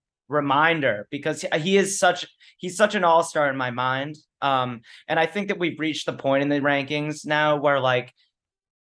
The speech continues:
I wanna be able to imagine you, like, taking over a conference finals game, like, just one. You're not gonna be the guy for a whole series, but, like, and, and with Murray, we know he can drop forty in a conference finals game and, like,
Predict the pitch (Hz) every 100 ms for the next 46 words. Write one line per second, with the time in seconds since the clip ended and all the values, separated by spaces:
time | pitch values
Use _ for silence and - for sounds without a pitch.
0 | _ 156 180 185 170 160 156 151 147 131
1 | 127 131 147 143 143 143 139 120 110 -
2 | 147 143 135 127 127 135 135 131 127 135
3 | 131 123 117 131 127 147 147 151 156 _
4 | _ _ _ _ 147 139 - _ _ _
5 | _ _ _ _ 233 226 143 147 139 147
6 | 147 - _ _ - 165 170 165 170 147
7 | 147 139 139 131 131 135 131 131 - 127
8 | 135 131 _ _ 156 147 139 - _ _
9 | _ _ 156 147 139 165 170 170 180 185
10 | 175 165 139 127 123 123 - 127 127 117
11 | - 123 113 117 113 113 127 110 113 -
12 | 120 113 113 127 120 120 117 113